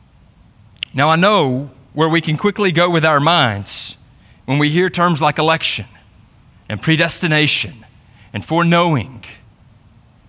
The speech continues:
And for many years, we've been told to stay away from these things because it's the mystery of God. But if that indeed is true, then why does Jesus respond to these men and women and tell them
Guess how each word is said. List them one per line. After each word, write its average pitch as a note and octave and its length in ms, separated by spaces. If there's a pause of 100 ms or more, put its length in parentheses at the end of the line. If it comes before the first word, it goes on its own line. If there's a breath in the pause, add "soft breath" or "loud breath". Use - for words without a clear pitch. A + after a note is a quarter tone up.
(1500)
And A#2 120
for C#3+ 140
many F#3 220
years, F3+ 420
we've D#3+ 180
been D#3 160
told E3+ 380
to C3+ 60
stay F#3 220
away G3 240
from C3+ 260
these A#2+ 240
things C3 300
because C3+ 260
it's C3+ 120
the D3+ 80
mystery F#3 480
of D3 160
God. C3 560 (760 soft breath)
But D#3 120
if D#3 100
that G#3 220
indeed F#3+ 300
is C3 120
true, D3+ 460
then C3+ 220
why E3 220
does F#3 180
Jesus D#3 420
respond C#3 680
to C#3+ 120
these D#3 260
men D#3 220
and B2+ 140
women C#3 300
and A2+ 100
tell F3+ 320
them A2 340